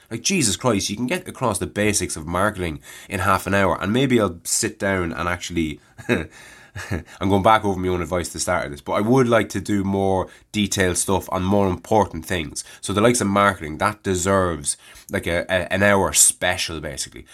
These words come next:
bringing you right through where it came from, when it changed, when was the, the good old days when it wasn't as manipulative as it is now, what happened to change it over, and where we are now and where it's headed and all that jazz.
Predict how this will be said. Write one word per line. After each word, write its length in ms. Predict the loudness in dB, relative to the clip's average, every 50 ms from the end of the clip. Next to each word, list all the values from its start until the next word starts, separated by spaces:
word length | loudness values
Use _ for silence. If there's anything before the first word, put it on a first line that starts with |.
| -20 -20 _ _
bringing 320 | -4 -2 0 0 0 0
you 180 | 0 0 -2 -4 -8
right 440 | -8 -2 2 4 4 4 4 0 -4
through 440 | -6 -2 0 0 2 2 2 0 -2 -6 -14 _ _ 0
where 260 | 2 4 4 4 2
it 80 | 0
came 300 | -2 -2 -2 0 0 -2
from, 340 | -4 -4 -4 -4 -2 -4 -8 -10 -18 _ _
when 200 | 0 0 2 2
it 120 | 0 -2 -2
changed, 640 | 0 0 2 2 0 0 -2 -2 -4 -4 -6 -8 -8 -10 -20 -20 -20 -20 -20 _ _ _ _ _ _ _ -18 _
when 260 | 0 0 2 2 2 2
was 140 | 0 0
the, 460 | 0 0 0 2 2 2 2 0 -2 -4 -4
the 60 | -4
good 220 | -2 0 2 2 4
old 200 | 4 2 2 2
days 300 | 2 2 2 2 2 0
when 100 | -4 -8
it 100 | -8 -4
wasn't 420 | -2 0 0 2 0 0 -2 -2
as 240 | -4 -4 -6 -6 -6
manipulative 720 | -6 -4 0 0 0 0 -2 -4 -6 -6 -4 -4 -6 -4
as 160 | -4 -6 -6 -4
it 80 | -4
is 180 | -4 -4 -2 -2
now, 320 | 0 0 2 2 0 -2 -4 -8 -16 -20 -8
what 220 | 2 2 2 2
happened 400 | 4 2 0 0 0 -2 -8 -8
to 100 | -8 -6
change 380 | -4 -4 -2 0 -2 -2 -2 -2
it 80 | -2 -2
over, 360 | 0 -2 -2 -2 -2 -4 -4 -6 -14 -20 -20 -20 _ _ _
and 160 | -10 -10 -4 0
where 220 | 4 4 4 4
we 160 | 4 2 2
are 160 | 4 4 2 2
now 340 | 2 0 2 2 0 0 -4 -6
and 160 | -10 -6 -4
where 100 | -4 -4
it's 140 | -4 -4 -2
headed 280 | -2 -2 -2 -4 -8 -8
and 120 | -6 -6
all 140 | -6 -4 -4
that 180 | -4 -4 -6 -6
jazz. 300 | -8 -10 -8 -8 -10